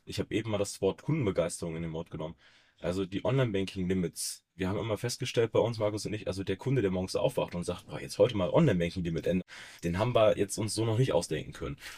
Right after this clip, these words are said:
Also ist das Online-Banking-Limit eher ein Thema,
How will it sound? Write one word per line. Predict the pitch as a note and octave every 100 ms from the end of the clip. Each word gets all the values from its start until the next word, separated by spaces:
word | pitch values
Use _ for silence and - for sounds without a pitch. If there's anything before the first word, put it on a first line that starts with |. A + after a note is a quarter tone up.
| -
Also | G2+ -
ist | G2 -
das | -
Online-Banking-Limit | B2 A#2 A2 G#2+ G#2+ A2+ G2 -
eher | F#2 B2
ein | C#3 C3
Thema, | C3 C3+ C#3+